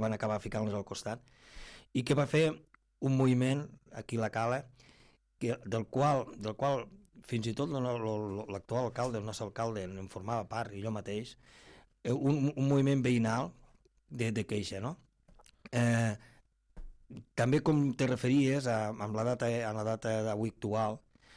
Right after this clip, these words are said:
al, al, celebrant el cumpleaños d'aquest accident, diguéssim, no? El fet de que poguéssim tindre una font d'ingressos a través d'un impost nuclear és important,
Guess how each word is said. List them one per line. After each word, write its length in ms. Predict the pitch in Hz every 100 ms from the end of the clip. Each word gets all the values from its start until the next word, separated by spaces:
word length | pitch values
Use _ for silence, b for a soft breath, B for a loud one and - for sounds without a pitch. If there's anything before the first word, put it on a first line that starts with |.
| B
al, 220 | - 101 107 -
al, 220 | 101 98 92 87 B B B B B -
celebrant 300 | 104 101 110
el 60 | 113
cumpleaños 540 | 117 107 110 110 101
d'aquest 240 | 104 104 104
accident, 400 | 101 101 104 117
diguéssim, 320 | 110 110 110
no? 140 | 104 110 B B B B
El 140 | 110
fet 160 | 131 120
de 80 | 135
que 100 | 139
poguéssim 380 | 143 143 131 127 - - -
tindre 320 | - 139 123 101 - - -
una 180 | 123 123
font 160 | 131
d'ingressos 560 | 120 117 127 117 101 90
a 80 | 104
través 240 | 110 117
d'un 140 | 120
impost 320 | 113 107 107 113
nuclear 380 | 104 110 113 104
és 140 | 110
important, 460 | 107 95 92 107 113